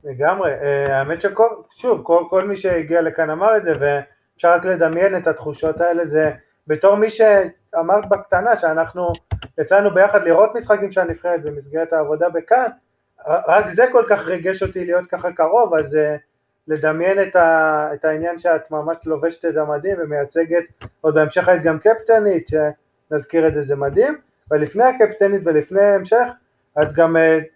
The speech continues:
בעצם, אה, שיחקת במכבייה, שזה בעיניי לא פחות מדהים,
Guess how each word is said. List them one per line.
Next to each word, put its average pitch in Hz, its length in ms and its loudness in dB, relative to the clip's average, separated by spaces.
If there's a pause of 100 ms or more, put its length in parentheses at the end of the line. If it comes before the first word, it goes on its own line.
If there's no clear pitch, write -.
(140)
בעצם, 180 380 0
אה, 175 160 4
שיחקת 185 340 0
במכבייה, 185 680 4
שזה 143 240 -6
בעיניי 151 360 -2
לא 185 140 0
פחות 190 320 -4
מדהים, 175 320 -2